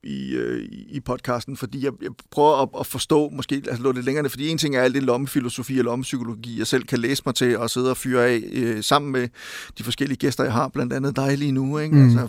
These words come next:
Speaker 1: når du kalder mig en kulturel labrador og sådan nogle ting. Det, det udtryk har jeg glæder jeg mig til at introducere for en, øh, hvad hedder det, en, en psykolog.
Speaker 2: Måske
Speaker 1: For
Speaker 2: kunne det blive
Speaker 1: eksempel
Speaker 2: titlen på programmet her.
Speaker 1: Måske kunne det blive titlen på programmet, men, men i hvert fald så, øh, øh, så tænker jeg, det kunne være sjovt at prøve at f-, at,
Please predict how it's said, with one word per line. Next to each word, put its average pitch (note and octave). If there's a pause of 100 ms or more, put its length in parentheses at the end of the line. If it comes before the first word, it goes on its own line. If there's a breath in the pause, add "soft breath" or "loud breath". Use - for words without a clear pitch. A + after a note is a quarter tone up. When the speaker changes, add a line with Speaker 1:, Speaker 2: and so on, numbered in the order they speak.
Speaker 1:
når A#2+
du A2+
kalder B2+
mig B2+
en A#2+
kulturel B2+
labrador B2+
og C#3
sådan C#3
nogle C#3+
ting. C#3 (500 loud breath)
Det, C#3+
det D3
udtryk C#3+
har D3
jeg B2+
glæder C#3
jeg D#3
mig F3
til D3+
at B2
introducere C3
for B2+
en, A#2
øh, G#2+
hvad -
hedder A#2
det, -
en, -
en D3
psykolog. C3+ (200 loud breath)
Speaker 2:
Måske C3+
Speaker 1:
For C#3
Speaker 2:
kunne F3+
det D#3
blive C#3
Speaker 1:
eksempel D#3+
Speaker 2:
titlen C#3+
på C3
programmet C3+
her. D#3+
Speaker 1:
Måske D#3
kunne D#3
det C#3
blive C#3+
titlen D3+
på D3+
programmet, C#3
men, C#3+
men C#3+
i D3
hvert D#3+
fald E3
så, E3+
øh, D3 (200)
øh, C3 (400)
så C#3+
tænker E3+
jeg, D#3+
det D3
kunne C#3
være C3
sjovt E3
at C#3+
prøve C#3+
at C3
f-, -
at, A#2